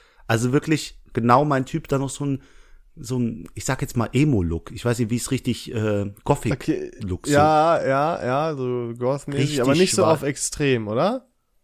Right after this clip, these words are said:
Speaker 1: Nee, nee, so, da-, dass es noch heiß ist.
Speaker 2: Okay, ja, da gibt's, gab's ja mal so einen Trend auch auf nine gag Reddit und so, wo das,
Speaker 1: Mhm.
Speaker 2: ja, mhm.
Speaker 1: Und dann, dann, sie auch super geschminkt und sie kommt an mir vorbei und ich hatte diese schwarze Rose in der Hand.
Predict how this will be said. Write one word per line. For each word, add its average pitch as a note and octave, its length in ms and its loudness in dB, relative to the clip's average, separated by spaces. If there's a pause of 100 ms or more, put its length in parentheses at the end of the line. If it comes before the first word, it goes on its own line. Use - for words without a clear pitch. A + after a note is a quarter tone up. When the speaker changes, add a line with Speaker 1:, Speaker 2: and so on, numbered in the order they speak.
(520)
Speaker 1:
Nee, C#3 220 6
nee, C#3+ 280 4
so, B2 320 0
da-, D#3 160 2
dass D3 200 2
es D#3+ 120 -2
noch D3 240 -2 (320)
heiß B2+ 400 0
ist. - 260 -12 (720)
Speaker 2:
Okay, D3 380 4
ja, C#3+ 100 10
da C#3 80 4
gibt's, D3 240 0
gab's C#3 220 4
ja D3 80 4
mal C#3 100 2
so C3+ 100 -2
einen C3+ 100 -2
Trend C#3 280 0
auch D3 140 0
auf B2 160 -4
nine C3 240 0
gag C3+ 180 -2
Reddit C3+ 340 0
und C#3+ 160 -4
so, E3 320 -2 (300)
wo A#2+ 120 -4
das, B2 180 0
Speaker 1:
Mhm. A#2 200 2
Speaker 2:
ja, C3+ 280 -2 (120)
mhm. C#3+ 340 -4 (920)
Speaker 1:
Und B2+ 180 0
dann, C#3 260 2
dann, C3 360 -4
sie C#3 240 -8
auch C#3+ 100 0
super G3 320 2
geschminkt E3 380 -4
und B2+ 100 -4
sie B2 100 -2
kommt D#3+ 200 -2
an D3 80 -2
mir C3 100 -2
vorbei C3 260 0
und D3+ 60 -2
ich A#2 80 -6
hatte D3 140 -6
diese C3 200 -2
schwarze D3 360 0
Rose C3 340 0
in F#2 100 -6
der D2+ 120 -6
Hand. E2+ 260 -10